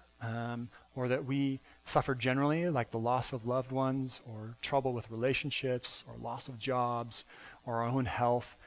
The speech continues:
How do we endure that sort of suffering? But also, how do we endure the hardship of following Jesus in a culture that doesn't really like people who follow Jesus anymore? How do we do that? And how do we do that without glorifying suffering?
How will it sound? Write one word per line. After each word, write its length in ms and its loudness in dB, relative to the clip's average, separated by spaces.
How 180 12
do 100 10
we 260 6
endure 340 2
that 220 8
sort 160 4
of 60 6
suffering? 380 2
But 100 4
also, 300 6
how 200 6
do 80 4
we 120 2
endure 440 2
the 60 4
hardship 640 2
of 100 2
following 480 6
Jesus 480 2
in 140 -2
a 60 -2
culture 560 0
that 140 -4
doesn't 320 2
really 280 0
like 340 0
people 400 -10
who 60 -8
follow 320 -6
Jesus 400 -10
anymore? 380 -12
How 140 2
do 80 0
we 80 -2
do 140 -2
that? 180 -8
And 80 0
how 80 12
do 40 12
we 60 6
do 120 10
that 140 10
without 320 10
glorifying 680 4
suffering? 480 0